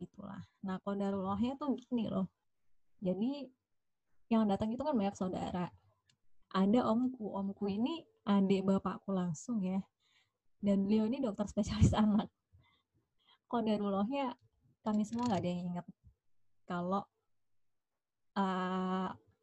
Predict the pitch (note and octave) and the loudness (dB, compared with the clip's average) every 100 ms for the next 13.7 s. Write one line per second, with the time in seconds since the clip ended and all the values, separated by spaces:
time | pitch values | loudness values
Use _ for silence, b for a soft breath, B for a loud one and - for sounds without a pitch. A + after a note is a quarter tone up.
0 | _ _ _ G#3 G#3 G#3 G3+ G3 A3 A3+ | _ _ _ -2 -2 0 -2 -2 -6 -6
1 | B3+ G#3+ F#3+ F#3 - E3+ - _ _ _ | -2 -2 -2 -6 -6 -6 -6 _ _ _
2 | G3+ G#3 - A#3 G3+ F3+ F3+ F3 - F#3 | -2 0 2 2 2 2 0 -2 0 2
3 | F3 F#3+ D4+ - _ _ A#3+ G#3 F#3+ G3+ | 2 2 0 -4 _ _ -4 -2 -2 -4
4 | E4 - - - _ _ _ _ - G#3+ | -8 -10 -16 -20 _ _ _ _ -6 -4
5 | F#4 - - - F#3+ F#3+ F#3 G3+ C4+ A3 | -4 -2 -4 -4 -4 -2 -2 -2 2 2
6 | A3+ - F#3 F#3 F#3+ F#3 - F3+ - G3+ | 2 -2 0 2 2 0 -4 -6 -4 -4
7 | A3+ G#3 G3+ F3+ F#3 F#3 - G3 F#3+ F#3 | -2 0 0 -2 -2 -4 -4 -4 -4 -4
8 | F#3 G3 G3 F#3+ G3+ A#3+ A3 F#3+ F3+ - | -2 -2 -2 -4 -2 0 2 2 2 -4
9 | G3 - E3+ - - G3+ F#3 - _ _ | -6 -6 -8 -10 -10 -8 -8 -10 _ _
10 | - F#3+ - - - - - _ _ - | -12 -12 -12 -18 -16 -16 -18 _ _ -10
11 | F#3+ F#3+ F#3+ G3 F#3 G3 G3 G3 G3+ _ | -8 -6 -6 -6 -6 -6 -4 -4 -4 _
12 | _ _ - - - _ _ _ - G3 | _ _ -20 -20 -20 _ _ _ -14 -12
13 | F3 G3+ A3+ E3+ - - | -10 -8 -6 -8 -10 -16